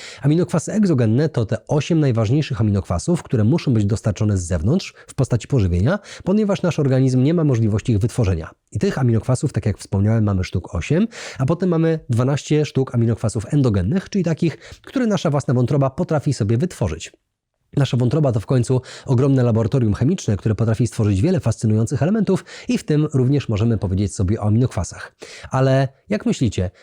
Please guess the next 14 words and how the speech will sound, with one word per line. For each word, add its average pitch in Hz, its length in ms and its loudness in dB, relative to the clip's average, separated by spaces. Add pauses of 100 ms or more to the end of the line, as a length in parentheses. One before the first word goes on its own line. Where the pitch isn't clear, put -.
czy 135 120 0
w - 40 -8
takim 151 240 0
chlebie 92 320 0
pełnoziarnistym 117 760 0
mamy 113 220 2
więcej 135 280 0
aminokwasów 107 720 -2 (180)
pełnodoborowych 107 760 0
egzogennych, 120 580 0 (300)
czy 233 100 -10
tych - 180 -4
endo-, 95 320 2
endogennych? 104 640 0